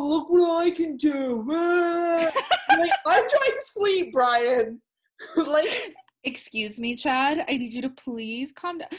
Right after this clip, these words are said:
Speaker 2: Could you imagine one of us opening your window and being like, "Excuse me, sweetie, I need you to be quiet"? Because you, you know us, we, like, we
Speaker 1: We
Speaker 2: went
Speaker 1: wanted to go to bed.
Speaker 2: we went out, like, once a month, maybe.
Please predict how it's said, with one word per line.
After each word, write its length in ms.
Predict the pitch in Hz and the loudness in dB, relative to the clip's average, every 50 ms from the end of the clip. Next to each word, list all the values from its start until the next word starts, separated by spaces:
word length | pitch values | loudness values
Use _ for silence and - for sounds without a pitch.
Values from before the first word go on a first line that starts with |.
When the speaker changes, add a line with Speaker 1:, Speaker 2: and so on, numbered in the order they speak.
| - - | -10 -6
Speaker 2:
Could 140 | - 240 240 | -4 -2 0
you 160 | 262 320 415 | 0 0 0
imagine 380 | 381 247 190 196 202 - 254 226 | 0 0 0 0 0 -2 -2 -2
one 120 | 208 202 | -2 -2
of 80 | 202 208 | 0 0
us 100 | 226 - | 0 0
opening 300 | 196 214 208 240 247 233 | -2 -4 -4 -4 -4 -4
your 120 | 226 214 202 | -4 -4 -4
window 180 | 196 202 208 | -4 -4 -6
and 100 | 220 226 | -6 -6
being 140 | 220 214 214 | -8 -8 -8
like, 140 | 214 - 539 494 403 - - - - | -8 -8 -8 -8 -10 -14 -16 -12 -6
"Excuse 680 | - 226 220 - - - - 359 - 226 233 247 262 269 | -6 -6 -6 -8 -16 -20 -18 -14 -10 -8 -8 -6 -6 -6
me, 140 | 320 311 302 | -6 -6 -6
sweetie, 440 | - - 294 262 247 247 240 233 | -6 -6 -6 -4 -4 -4 -4 -4
I 240 | - - 226 240 254 269 | -4 -2 -2 -2 0 0
need 280 | 302 320 359 359 - | -2 -4 -4 -6 -6
you 100 | - 415 440 | -4 -4 -4
to 60 | 466 453 | -2 -4
be 120 | 370 277 | -4 -6
quiet"? 840 | - - - 226 208 190 180 180 180 180 185 185 196 226 247 - - - _ _ - - _ _ _ _ _ _ _ _ _ - | -6 -10 -10 -6 -6 -4 -4 -4 -4 -4 -4 -2 -2 -2 -2 -2 -4 -6 _ _ -20 -20 _ _ _ _ _ _ _ _ _ -6
Because 440 | 226 269 262 269 254 240 240 226 - - _ _ _ _ _ _ _ - | -6 -4 -2 -2 -2 -2 -2 -4 -10 -20 _ _ _ _ _ _ _ -2
you, 240 | 262 294 311 - - - | 0 0 0 0 -2 -2
you 200 | 277 330 381 381 | 0 2 2 2
know 160 | 359 302 254 | 2 0 0
us, 340 | - 196 196 220 269 262 - | 0 0 -2 -2 -2 -6 -8
we, 140 | 233 262 262 262 | -6 -4 -2 -2
like, 340 | 269 247 254 262 254 - _ - _ _ _ _ _ _ | -2 -2 -4 -4 -6 -12 _ -20 _ _ _ _ _ _
we 120 | 233 254 262 | -2 0 2
Speaker 1:
We 80 | 277 320 | 4 4
Speaker 2:
went 140 | - - - | 4 4 4
Speaker 1:
wanted 260 | 359 359 370 403 - - | 2 0 0 -2 0 2
to 140 | 440 359 | 2 2
go 180 | 349 285 262 262 | 2 2 0 0
to 80 | 277 269 | 0 0
bed. 560 | - 339 381 403 370 311 254 214 190 190 - - 403 - _ _ _ _ _ _ _ _ _ _ _ - | 0 0 0 2 0 -2 -2 -4 -8 -12 -16 -18 -18 -20 _ _ _ _ _ _ _ _ _ _ _ -10
Speaker 2:
we 240 | 226 226 262 302 | -2 0 2 4
went 200 | 330 349 381 392 | 4 4 2 0
out, 300 | 359 196 202 214 226 - 226 | 0 0 0 0 0 -2 -2
like, 280 | 226 220 214 208 - - - | -2 -2 -2 -2 -6 -10 -10
once 400 | 220 202 196 190 185 185 - - | -6 -2 -2 -2 -2 -4 -8 -10
a 80 | 180 160 | -10 -10
month, 300 | 160 160 147 - - _ _ _ _ | -10 -12 -16 -16 -18 _ _ _ _
maybe. 960 | 190 208 208 208 214 196 190 190 180 180 - 156 143 - 147 156 165 226 _ | -10 -8 -6 -2 0 0 0 -2 -4 -8 -14 -14 -14 -14 -14 -16 -16 -18 _